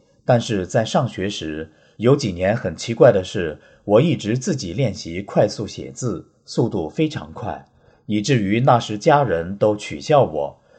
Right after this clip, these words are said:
说我写字像鸡刀米一样听不出个儿来。我以前虽没从事过写作，但却非常喜欢文学，做常人时看过很多书，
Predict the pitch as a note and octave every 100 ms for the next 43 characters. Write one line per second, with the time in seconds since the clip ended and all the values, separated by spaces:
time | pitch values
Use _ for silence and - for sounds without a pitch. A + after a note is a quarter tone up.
0 | _ - C3 A#2+ A#2+ F#2 F2+ C#3 A2 G#2+
1 | A#2 G2 - D#3 E3 F3 D3 C#2 D2 F2
2 | B2 F#2 D#2 - C3+ A2 - C#3+ G3+ D3
3 | D2 C#2 - _ _ _ _ _ G#2+ B2+
4 | A#2 G#2 G#2+ A#2+ C#3 C3+ A#2 A#2+ G2+ G#2
5 | C3+ B2 G2 F#2+ D#2 D2+ A#2+ G2 D#2 -
6 | _ _ B2+ A#2 A2+ G2 C#3+ D3+ A2+ B2
7 | - C#2 F#2+ F#2+ D2+ C3 B2+ C#2+ D2+ D#2
8 | _ _ _ - B2 G#2+ A#2+ D3+ G#2+ G#2
9 | E2 E2 - A#2+ G2+ F2 - C#2 G2 F#2+
10 | - A2 A#2+